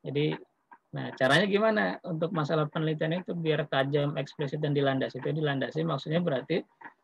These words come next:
harus dari referensi-referensi yang sudah ada sebelumnya gitu kan. Jadi kalau tadi di awal saya sampaikan untuk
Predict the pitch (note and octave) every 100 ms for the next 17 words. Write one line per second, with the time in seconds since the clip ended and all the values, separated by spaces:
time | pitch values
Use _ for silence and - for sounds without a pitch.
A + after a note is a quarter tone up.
0 | - - - C#3 D3 D3 D#3 D3 D3+ D3
1 | D3+ - C#3+ E3 C#3 C#3 D#3 D3 C#3 C#3+
2 | C#3 E3 E3+ D#3 C#3+ C#3+ C#3 C3+ E3 -
3 | _ - _ _ _ _ _ _ _ -
4 | - _ _ _ _ D#3 D#3 D#3 - D#3
5 | D#3 F3 F3 F3+ F3 D#3+ C#3+ C#3 C3+ D#3
6 | F#3 - - _ _ _ _ _ C3 C#3
7 | C#3+ C3+ C3+ C#3 C#3+ C#3+ B2 C3 D3+ D3+
8 | C3+ C3 B2+ B2 - D3 G#3 G#3 E3+